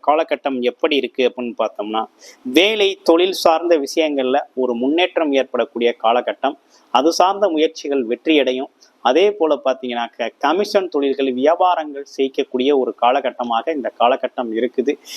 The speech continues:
ஏதேனும் உடல் உபாதைகள் இருந்தால் இந்த காலகட்டத்துல சரியாகக்கூடிய ஒரு அமைப்பு அப்படிங்கிறதெல்லாம் இருக்குது. பள்ளி கல்வி படிக்கிறவங்களுக்கு கல்வி சார்ந்த விஷயங்கள்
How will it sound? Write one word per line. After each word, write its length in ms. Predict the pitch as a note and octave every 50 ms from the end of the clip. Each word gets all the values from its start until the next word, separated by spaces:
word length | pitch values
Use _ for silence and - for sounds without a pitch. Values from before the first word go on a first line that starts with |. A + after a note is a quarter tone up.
| - - -
ஏதேனும் 520 | - C3 D#3 F3+ G3 G#3 G#3+ A3+ B3 A#3 -
உடல் 280 | C#3+ D3+ E3+ F#3 F3+ D#3
உபாதைகள் 420 | D3 C#3+ D#3 E3 D#3 E3 D3 D3+ D3
இருந்தால் 320 | C#3 C3 C3+ C3+ E3 F3+
இந்த 160 | E3 B2 A#2 - -
காலகட்டத்துல 560 | B2+ C3+ C#3+ C3+ B2+ A#2 - A2 - B2+ C#3 - - -
சரியாகக்கூடிய 720 | - C#3 C#3+ E3+ G3 F#3 F3 D#3+ D3 - - C#3 C3+ C#3 C3+
ஒரு 120 | C3 A#2+
அமைப்பு 320 | A2 A2+ B2 B2 _ - B2
அப்படிங்கிறதெல்லாம் 580 | A2+ G#2+ A2 A2 A2 G2+ G#2+ G2+ A2 D3 G3+ - _ _ _ _ _ -
இருக்குது. 500 | G#2 G#2+ C3 C#3+ D#3 - - C#3 C3+ D#3+ - _ _ - - - _ _ _
பள்ளி 300 | - D3 F3 F#3+ G#3 G#3 G3 -
கல்வி 380 | - F3+ E3 D#3+ D#3+ D#3 C#3+ -
படிக்கிறவங்களுக்கு 720 | C3+ C3+ C3 - C3+ C3 B2+ B2+ A#2+ A#2+ B2 - - G#3+ A#3 - _ _ _ _ -
கல்வி 300 | - C3 C3+ C3+ D3 D3
சார்ந்த 380 | D3 - D#3 D#3 D#3+ D#3 D3+
விஷயங்கள் 460 | C3 B2 - - C3+ B2+ B2+ E3+ G#3